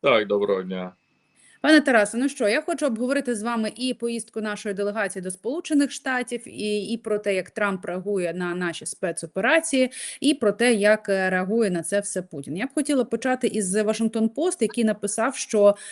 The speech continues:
Speaker 2: мовляв, Путін не реагує на ось ці спецоперації Служби безпеки України, не реагує на поведінку, бо у нього, мовляв, товста шкіра, йому на це все байдуже, він і далі продовжує виснажувати українську армію,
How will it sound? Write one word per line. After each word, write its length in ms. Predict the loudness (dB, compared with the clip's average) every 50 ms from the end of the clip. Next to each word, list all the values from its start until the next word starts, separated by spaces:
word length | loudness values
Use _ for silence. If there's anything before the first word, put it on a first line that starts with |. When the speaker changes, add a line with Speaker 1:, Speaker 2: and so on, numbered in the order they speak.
| -14 -6 -2
Speaker 2:
мовляв, 460 | 0 2 6 6 6 6 6 4 2
Путін 340 | 2 4 6 8 8 10 10
не 140 | 8 8
реагує 540 | 8 8 8 6 6 6 4 4 6 6 6
на 180 | 4 2 0 0
ось 200 | -2 -4 -6 -4
ці 140 | -2 -4 -4
спецоперації 960 | -2 -2 -2 -2 0 -2 -2 0 0 0 2 2 0 0 -2 -2 -4 -4
Служби 360 | -4 -4 -6 -6 -4 -4 -4 -4
безпеки 480 | -4 -6 -6 -4 -4 -4 -4 -4 -4
України, 540 | -6 -4 -4 -4 -2 -2 -2 0 2 2 2
не 200 | 2 2 0 0
реагує 340 | 0 0 0 0 0 -2 -2
на 80 | -2
поведінку, 560 | -4 -8 -8 -8 -6 -4 0 0 0 0 0 -2
бо 140 | 0 0
у 140 | 2 2 2
нього, 320 | 2 2 2 2 2 2 2
мовляв, 400 | 0 0 -2 -2 -4 -4 -4 -6
товста 360 | -10 -8 -8 -6 -4 -4 -4
шкіра, 500 | -4 -6 -4 -2 0 2 2 2 2 2
йому 240 | 2 2 2 2 0
на 120 | 0 -2
це 120 | -2 -4
все 180 | -4 -2 -4 -2
байдуже, 480 | 0 2 2 4 4 4 2 2 2 0
він 140 | 0 0
і 60 | 0 0
далі 260 | 0 2 2 0 0
продовжує 520 | -2 -2 -4 -2 0 0 0 0 -2 -4
виснажувати 640 | -2 -2 -2 0 0 0 0 -2 -6 -8 -8 -8 -8
українську 600 | -8 -6 0 2 2 4 4 2 0 0 0 0
армію, 560 | 2 4 6 6 8 8 8 8 8 6 2